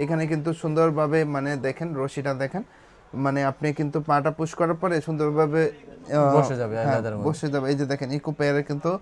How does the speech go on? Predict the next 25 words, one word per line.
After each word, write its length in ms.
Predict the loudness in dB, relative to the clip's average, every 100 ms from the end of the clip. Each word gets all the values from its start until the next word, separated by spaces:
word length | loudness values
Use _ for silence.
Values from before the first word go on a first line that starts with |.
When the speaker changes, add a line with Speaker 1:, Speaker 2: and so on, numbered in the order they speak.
| -6
Speaker 2:
হুম, 200 | -6 -6 -2
খোদাই 200 | 2 2
করে 100 | 2
Speaker 1:
আহ, 100 | 0
Speaker 2:
রাখা 120 | -2
Speaker 1:
খোদাই 200 | 0 0
Speaker 2:
আছে। 60 | 0
Speaker 1:
করা 140 | 0 0
আছে। 160 | -2 -6 -8 -12 -18 _ -20 -2
তারপরে 340 | 0 0 0 0
দেখেন 300 | 0 0 0 2
এইখানে 240 | 2 2 2
কিছু 200 | 0 2 2 2 0 -8 4
বেল্টের 320 | 4 6 6 6
আইটেম 220 | 6 2
আছে, 220 | 2 -2 0 4
বেল্টও 280 | 4 4
নিতে 200 | -2 0
পারেন 200 | 2 2 2
only 120 | 0 0
ছয়শো 260 | 0 0 -2
টাকায়। 220 | 0 0 -2 -10 -20 -10 4
যার 160 | 4
যেটা 200 | 4 -2 -2
পছন্দ 240 | -4 -6